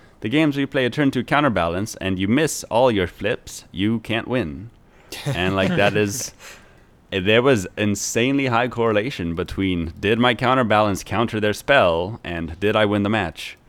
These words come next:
Speaker 1: So I think it's just overall it's a little too high variance, although it was, it was interesting, curious, and I don't regret it. And I actually,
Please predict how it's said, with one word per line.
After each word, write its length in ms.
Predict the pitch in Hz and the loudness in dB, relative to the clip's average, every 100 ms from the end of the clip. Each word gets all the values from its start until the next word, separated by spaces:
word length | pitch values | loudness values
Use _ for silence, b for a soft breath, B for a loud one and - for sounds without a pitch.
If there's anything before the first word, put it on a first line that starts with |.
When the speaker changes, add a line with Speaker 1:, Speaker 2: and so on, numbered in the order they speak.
| b b b b | b b b b
Speaker 1:
So 140 | 90 | 0
I 100 | 87 | 0
think 220 | 110 131 | 2 2
it's 140 | 123 110 | 0 0
just 240 | 113 - | -4 2
overall 340 | 127 120 117 | 2 6 6
it's 80 | 107 | 4
a 60 | 117 | 2
little 120 | 127 | 0
too 140 | - 113 | 0 0
high 140 | 98 | 2
variance, 380 | 90 98 95 92 | 4 2 2 0
although 220 | 104 107 | 2 4
it 60 | 113 | 4
was, 240 | 113 104 - - | 0 -2 -8 -2
it 60 | |
was 140 | 208 170 | 0 0
interesting, 420 | 165 143 127 110 | -2 -2 -2 -2
curious, 440 | 123 107 101 95 | 0 0 0 -2
and 80 | - | -6
I 20 | 110 | -2
don't 180 | 113 | -2
regret 280 | 98 95 101 | -2 0 0
it. 60 | 98 | 0
And 100 | 92 | 0
I 80 | 92 | -2
actually, 580 | 101 101 - 98 90 | -4 -6 -4 -2 -2